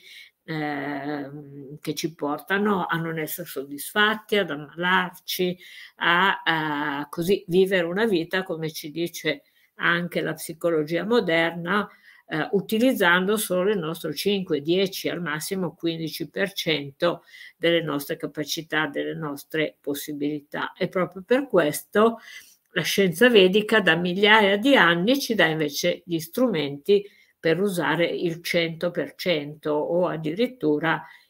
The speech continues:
il duecento per cento, il cento per cento della nostra vita nel relativo, quindi nella nostra,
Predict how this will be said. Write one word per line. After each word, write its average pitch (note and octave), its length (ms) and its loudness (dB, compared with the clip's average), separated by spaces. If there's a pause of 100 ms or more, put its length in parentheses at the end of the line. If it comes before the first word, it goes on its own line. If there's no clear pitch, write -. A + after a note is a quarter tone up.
il F#3+ 180 4
duecento E3 640 0
per D3 200 -8
cento, C#3 480 -8
il D3 160 -4
cento F#3+ 440 0
per D#3 260 -4
cento D#3+ 500 -2
della D#3 240 -6
nostra D#3 420 -4
vita F#3 500 0 (340)
nel D#3 200 0
relativo, G#3 840 2
quindi D3+ 320 -4
nella D3+ 300 -6
nostra, D#3 640 -4